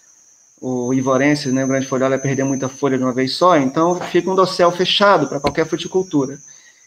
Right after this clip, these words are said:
E como eu não, eu não quero produzir muito pouca madeira, as árvores não têm uma, uma, têm uma função muito mais do que cênica ou de produção de biomassa. Eu quero produzir madeira, a gente vai ter uma serraria robusta aqui na fazenda, pra gente, pros nossos parceiros.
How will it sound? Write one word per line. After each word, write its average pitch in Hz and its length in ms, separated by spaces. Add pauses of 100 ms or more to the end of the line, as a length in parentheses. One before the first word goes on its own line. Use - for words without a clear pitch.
(260)
E 147 60
como 180 200
eu 220 80
não, 226 140
eu 196 140
não 208 100
quero 196 240
produzir 180 340
muito 233 320
pouca 196 320
madeira, 175 480
as 147 140
árvores 202 280
não 233 60
têm 214 140
uma, 196 140
uma, 165 300 (200)
têm 156 200
uma 151 200
função 156 380
muito 214 200
mais 214 220
do 208 80
que 185 140
cênica 180 520
ou 139 100
de 135 120
produção 160 340
de 151 60
biomassa. 143 580
Eu 143 60
quero 180 240
produzir 190 240
madeira, 185 340
a - 20
gente 143 140
vai 123 120
ter 156 100
uma 165 100
serraria 170 600 (1040)
robusta 151 460
aqui 147 120
na 143 80
fazenda, 160 600 (180)
pra 135 140
gente, 160 280
pros 131 160
nossos 139 220
parceiros. 170 640